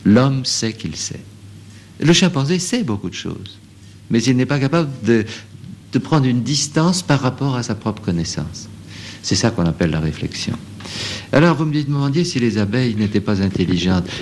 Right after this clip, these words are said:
Les abeilles sont fort intelligentes. Elles ont une certaine in-, intelligence au sens d'une logique qui leur permet de résoudre des situations compliquées. Mais, comme elles n'en ont aucune possibilité de prise de conscience elles-mêmes,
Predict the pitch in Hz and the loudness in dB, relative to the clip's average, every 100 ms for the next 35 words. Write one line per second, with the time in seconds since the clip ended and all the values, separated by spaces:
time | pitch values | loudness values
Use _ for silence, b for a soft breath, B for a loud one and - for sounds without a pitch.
0 | - 120 127 110 156 143 - - 147 113 | 2 4 6 6 4 4 0 0 2 2
1 | - 160 - 101 98 92 101 160 143 - | 2 0 2 -2 0 0 2 4 4 4
2 | 98 110 104 98 87 - 190 - - 139 | 2 2 2 2 2 4 2 2 2 2
3 | 98 85 - - 120 - 131 135 110 107 | 2 -2 -4 -2 0 4 2 4 2 2
4 | 117 165 - - 143 143 - 110 131 160 | 4 2 0 2 2 2 0 0 0 -2
5 | - B B B B 95 98 104 127 110 | -6 B B B B 0 4 6 4 4
6 | 131 - 104 98 - 113 98 98 117 101 | 0 0 0 0 0 -2 0 0 0 0
7 | 90 101 87 92 110 B B B - - | 2 2 2 0 -4 B B B -2 0
8 | 98 90 92 - 120 113 101 90 - - | 2 2 0 0 0 0 -2 -4 -4 -8
9 | - - - - - - - B B B | -8 -14 -18 -18 -18 -16 -18 B B B
10 | 120 156 139 73 - - - - 170 151 | 6 6 4 0 -10 -20 -8 2 2 4
11 | 139 131 127 127 120 - 147 139 143 - | 2 2 2 0 -2 -2 0 0 -2 2
12 | 226 160 - 123 - 120 113 113 104 110 | 4 2 0 -4 -2 -2 -2 -2 0 0
13 | - - - 180 127 104 101 92 - 90 | 0 -4 0 0 2 -2 -2 -4 -2 -4
14 | - 90 92 139 151 | -2 -2 2 2 2